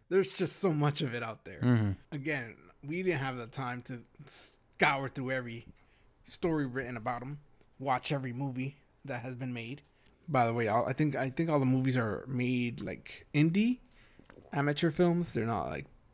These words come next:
Speaker 1: big
Speaker 2: Big blockbusters.
Speaker 1: But yeah. Yeah, there's, there's a lot of stuff out there. And not only that, but we contributed our own lore in this episode. Um,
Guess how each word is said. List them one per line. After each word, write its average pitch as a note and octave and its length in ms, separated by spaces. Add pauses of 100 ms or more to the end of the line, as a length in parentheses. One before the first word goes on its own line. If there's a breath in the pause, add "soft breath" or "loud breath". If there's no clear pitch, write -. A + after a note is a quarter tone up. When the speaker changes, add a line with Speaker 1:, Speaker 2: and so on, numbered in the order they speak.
(140)
Speaker 1:
big G#2 300
Speaker 2:
Big - 180
blockbusters. G#2+ 640 (140)
Speaker 1:
But - 200
yeah. A2+ 300 (640 soft breath)
Yeah, F#3 260 (160)
there's, - 500 (580)
there's C#4+ 160
a C#4+ 60
lot B3+ 240
of A3+ 100
stuff - 320
out B2 220
there. C#3 240 (380 soft breath)
And F3+ 380 (120)
not G3 220
only F#3+ 180
that, A#3 160
but C#3 180
we B3+ 360
contributed C#3 800
our A#2 200
own C3 280 (100)
lore C3 540 (680 soft breath)
in D3+ 100
this C#3 160
episode. C3+ 600 (540 soft breath)
Um, A#2 540